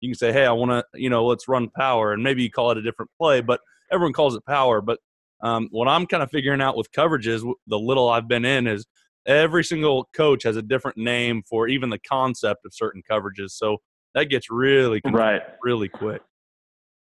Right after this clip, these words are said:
Speaker 2: Yeah, and no doubt. I, I mean, and even, even within the same program, I mean, when we're doing breakdowns, you know, I'm breaking down opposing defenses in Coach Nussmeier and Coach Mack's language, you know, <laughs> how, how, what they call things.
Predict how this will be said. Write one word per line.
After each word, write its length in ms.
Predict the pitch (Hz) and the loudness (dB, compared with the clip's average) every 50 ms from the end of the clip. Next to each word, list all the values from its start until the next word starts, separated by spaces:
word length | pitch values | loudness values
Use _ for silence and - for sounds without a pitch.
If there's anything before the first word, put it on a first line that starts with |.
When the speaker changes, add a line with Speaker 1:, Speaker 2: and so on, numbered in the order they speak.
| _ _ - | _ _ 4
Speaker 2:
Yeah, 360 | - 135 156 147 131 - 101 - | 4 6 6 6 4 2 0 -2
and 240 | 127 123 123 113 117 | -2 -4 -4 -4 -4
no 220 | 131 123 139 143 135 | 0 4 4 4 6
doubt. 280 | 135 143 143 135 123 | 6 6 6 6 4
I, 200 | 120 123 120 123 | 2 -2 -4 -6
I 20 | 123 | -8
mean, 220 | 127 127 123 120 | -6 -8 -8 -8
and 100 | 120 127 | -8 -8
even, 340 | 143 151 151 151 135 131 117 - | -6 -4 -4 -4 -4 -6 -10 -10
even 220 | 135 147 147 151 | -8 -6 -4 -4
within 240 | 131 - - 143 139 | -6 -6 -8 -8 -8
the 80 | 123 117 - - | -8 -8 -4 -4
same 160 | 147 139 127 - | -4 -4 -4 0
program, 520 | - 135 135 143 135 120 120 117 113 110 | 2 4 4 4 4 4 4 4 4 4
I 80 | 113 110 | 2 0
mean, 300 | 110 110 110 110 107 101 - _ _ _ _ _ _ _ | -2 -2 -4 -4 -6 -8 -14 _ _ _ _ _ _ _
when 120 | 120 117 | -4 0
we're 140 | 117 127 147 | 2 4 4
doing 240 | 147 160 143 127 107 | 6 4 4 4 2
breakdowns, 800 | 90 117 120 127 139 139 - - 113 113 113 110 110 113 113 110 - _ _ _ _ _ _ _ _ | 2 2 2 2 2 0 0 0 2 4 4 4 2 2 -2 -4 -10 _ _ _ _ _ _ _ _
you 100 | - 120 | -6 -2
know, 80 | 117 113 | 0 2
I'm 220 | 113 123 135 139 | 4 2 2 0
breaking 440 | 104 120 131 135 139 131 - 127 120 | 2 2 4 4 4 2 0 -4 -2
down 480 | 113 127 127 123 123 120 120 117 113 113 - - - | 2 2 4 4 4 4 4 2 0 -2 -10 -16 -18
opposing 480 | - - - 143 139 131 113 123 107 | -8 0 2 2 2 2 0 -4 -6
defenses 760 | 98 120 147 156 - - 131 123 117 - - 123 117 113 104 107 | -6 -6 -8 -6 -4 0 0 0 0 0 0 0 2 2 0 -2
in 120 | 113 101 - | -6 -6 0
Coach 200 | - 131 120 110 - | 0 0 0 0 2
Nussmeier 560 | 135 131 135 127 - - 131 123 123 123 120 | 2 2 2 2 2 0 2 4 4 4 2
and 80 | 117 113 | 2 0
Coach 200 | - 131 123 117 - | 0 -2 -2 -2 0
Mack's 300 | 123 127 127 123 - - - | 0 0 2 0 0 -4 -6
language, 480 | 110 113 127 131 117 107 101 95 95 - _ _ _ _ _ _ _ _ _ _ _ _ - | -4 -2 -2 -2 -4 -6 -8 -8 -10 -14 _ _ _ _ _ _ _ _ _ _ _ _ -4
you 60 | 117 | 0
know, 380 | 110 113 113 113 113 107 107 107 | 2 4 4 4 4 2 0 -2
<laughs> 40 | - | -4
how, 240 | 110 110 113 117 - | -2 0 2 0 2
how, 140 | - 120 123 110 | 2 2 2 2
what 200 | 117 123 120 - | 2 0 2 4
they 120 | 139 135 | 2 2
call 320 | 135 135 - 123 113 110 - | 2 4 2 2 2 2 0
things. 260 | - 117 104 104 107 | -4 -6 -6 -6 -8